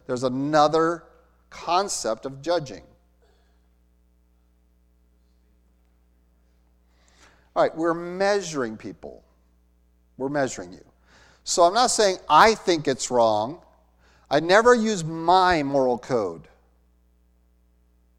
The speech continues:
All right? And nor am I going to sit there and condemn. In fact, um, can I agree that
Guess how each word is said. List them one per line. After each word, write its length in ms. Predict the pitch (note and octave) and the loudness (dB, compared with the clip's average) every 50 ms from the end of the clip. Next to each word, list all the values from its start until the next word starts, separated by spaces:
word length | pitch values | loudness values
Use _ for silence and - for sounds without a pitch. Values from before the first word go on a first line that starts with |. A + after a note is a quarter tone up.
| _ _ _ _ _ _ _ - | _ _ _ _ _ _ _ -6
All 100 | - A#2 | -2 -2
right? 160 | C#3 E3+ - - - - - _ _ _ _ - | -2 -2 -2 -6 -18 -20 -20 _ _ _ _ -6
And 180 | C#3+ E3 E3+ F3+ | -6 -4 -2 0
nor 200 | F#3+ G#3 A#3 B3+ | 2 4 4 4
am 100 | B3 A#3+ | 2 2
I 120 | A3+ A3+ G3+ | 0 0 0
going 260 | F#3+ G#3 G3+ G#3+ G3 | 2 0 0 0 -2
to 100 | E3+ F#3 E3 | -4 -4 -4
sit 280 | - - G3+ G3 G3+ | -2 -2 -2 -2 0
there 260 | - G3+ G3 F#3+ F3+ | 0 0 2 2 0
and 120 | F3 F3 E3 | -2 -4 -6
condemn. 340 | - E3+ E3 E3 E3+ F3 E3+ | -8 -6 -2 -2 -2 0 -2
In 120 | E3 E3 | -4 -6
fact, 380 | E3 - G#3 G3 F#3+ - - - - _ _ _ _ - | -4 -2 -2 -2 -2 -4 -8 -20 -20 _ _ _ _ -8
um, 340 | E3+ E3+ E3+ E3+ E3 D#3+ E3 - - | -4 -2 -2 -2 -2 -6 -10 -16 -10
can 220 | - G#3+ F#3+ F#3 | -4 -4 -2 -2
I 400 | F#3 F#3+ G3 G3+ G#3 G#3+ G#3 F3 - _ _ _ _ _ _ _ - | -2 -2 -2 -2 -2 -4 -6 -10 -12 _ _ _ _ _ _ _ -12
agree 680 | - D3+ B2+ C#3+ F3+ F3+ F#3+ G#3 A3 A3+ A#3 A3+ A3 | -12 -12 -8 -2 0 0 0 0 -2 -4 -6 -8 -10
that 480 | G3 E3+ D#3+ F3 E3+ D#3 D3+ - - | -12 -6 -2 0 0 0 0 -2 -6